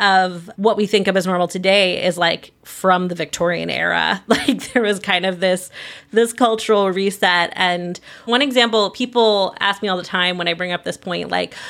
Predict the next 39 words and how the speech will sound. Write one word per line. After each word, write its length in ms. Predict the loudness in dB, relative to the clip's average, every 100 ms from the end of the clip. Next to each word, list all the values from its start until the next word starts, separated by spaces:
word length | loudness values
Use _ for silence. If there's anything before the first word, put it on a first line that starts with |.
| -14
"So 220 | 0 2
what's 320 | 4 4 2
a 60 | -2
place 440 | 2 4 4 2 -2
that 120 | -2
was 180 | -2 -4
really 380 | -2 0 0
progressive 760 | -4 -2 0 0 -2 -8 -8 -4
that 140 | -4
is 140 | -4 -4
gonna 420 | -2 -2 -2 -6
shock 480 | -8 -2 0 0 -4
me?" 260 | -10 -8 -6
And 100 | -2
I'm 60 |
like, 140 | -2 0
Well, 100 | 2
this 260 | 2 0 -14 -8
shouldn't 260 | -4 -2
shock 260 | 0 0 0
you 200 | -4 -2
and 160 | -2
won't 240 | -2 -4 -2
shock 280 | 0 0 -2
many 280 | -2 -2
listeners, 520 | -2 -4 -4 -6 -6 -2
but, 280 | 0 0 -4 -20 -20 -20 -4
um, 440 | 0 0 0 -6 -4
a 80 | -2
lot 380 | 2 4 4 2 -2
of 400 | 2 4 4 0
people 240 | -8 -8 -4
in 80 | -2
the 60 |
U 120 | 2
S 260 | 4 2 0
don't 260 | -2 -2 0
know 580 | 2 4 4 4 0 -2
that 560 | -4 0 2 2 0